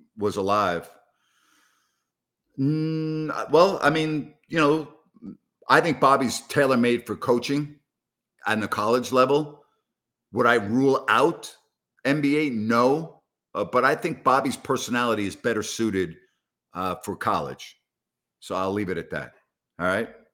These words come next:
I'll do it with that. Absolutely no way in the world they'd have a title if they drafted Luka. No. No way. Uh, let's see here.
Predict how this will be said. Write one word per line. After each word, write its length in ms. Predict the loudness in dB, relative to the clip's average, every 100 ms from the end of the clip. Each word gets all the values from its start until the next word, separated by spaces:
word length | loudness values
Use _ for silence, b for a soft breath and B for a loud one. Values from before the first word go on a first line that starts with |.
| _ _ _ _ _ -12
I'll 400 | -6 -4 -6 -8
do 180 | -8 -6
it 40 | -6
with 120 | -8
that. 220 | -10 -10 _ _ _ _ _ _ _ -2
Absolutely 440 | -2 -2 -2 0
no 140 | 0 0
way 160 | 0
in 80 | 0
the 60 | -2
world 240 | 0 0
they'd 140 | -2 -4
have 140 | -6
a 40 |
title 400 | -4 -6 -4 -6
if 120 | -8 -10
they 100 | -8
drafted 420 | -6 -6 -8 -10
Luka. 280 | -10 -12 -16 _ _ _ _ -8
No. 240 | -6 -6 -12 _ _ _ _ _ _ _ _ -4
No 120 | -2
way. 200 | -2 -6 -12 _ _ _ _ _ _ _ _ _ _ _ _ _ _ 0
Uh, 640 | 8 12 12 12 10 8 6
let's 260 | 4 0
see 500 | -4 -2 0 0 -2
here. 600 | -2 0 0 0 -4 -10